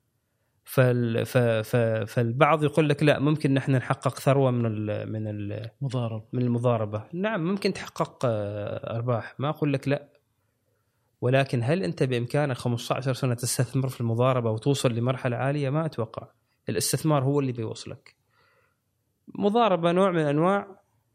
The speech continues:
Speaker 1: الإلهاء هو حقيقة، إنك تلتهي، لأنك، آه، هي
Speaker 2: ربح
Speaker 1: قضية
Speaker 2: سريع يعني.
Speaker 1: مم، سريع، لأن
Speaker 2: البحث عن ربح
Speaker 1: يعني أنت
Speaker 2: سريع.
Speaker 1: سالم دخلت الآن اليوم في صفقة مثلا وحققت خمسمية دولار، يعني تقريبا، آه،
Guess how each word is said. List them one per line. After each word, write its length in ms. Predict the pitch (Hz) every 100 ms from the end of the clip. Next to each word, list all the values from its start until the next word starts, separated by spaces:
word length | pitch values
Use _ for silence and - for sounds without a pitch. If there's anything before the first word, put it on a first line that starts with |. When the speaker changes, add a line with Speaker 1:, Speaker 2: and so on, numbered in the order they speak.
| _ _ _ _ -
Speaker 1:
الإلهاء 580 | 135 143 127 160 147 113
هو 140 | 107
حقيقة، 560 | - 98 110 - 104 - _ _ _ _ -
إنك 220 | 123 123 -
تلتهي، 480 | 139 127 165 127
لأنك، 460 | 113 131 151 147 -
آه، 260 | 127 120 120
هي 100 | 151
Speaker 2:
ربح 160 | 160
Speaker 1:
قضية 60 | 143 151
Speaker 2:
سريع 260 | 156 151 104
يعني. 500 | 101 98 98 107 -
Speaker 1:
مم، 180 | 147 202
سريع، 340 | - 226 285
لأن 200 | 175 190
Speaker 2:
البحث 260 | 214 156 135
عن 100 | 139
ربح 80 | 170
Speaker 1:
يعني 200 | 180 208
أنت 120 | 190
Speaker 2:
سريع. 220 | 165 196
Speaker 1:
سالم 160 | 190 160
دخلت 300 | 156 180 165
الآن 340 | 160 165 151
اليوم 220 | 147 160
في 80 | 139
صفقة 300 | 131 156 -
مثلا 440 | 127 127 123 180 202 _ _ _ _ _
وحققت 540 | 123 - - - - -
خمسمية 340 | 151 139 147
دولار، 400 | 131 120 104 101 - _ _ _ _ _ _ 135
يعني 220 | 120 123
تقريبا، 640 | 120 131 131 127 123 117 113
آه، 240 | 113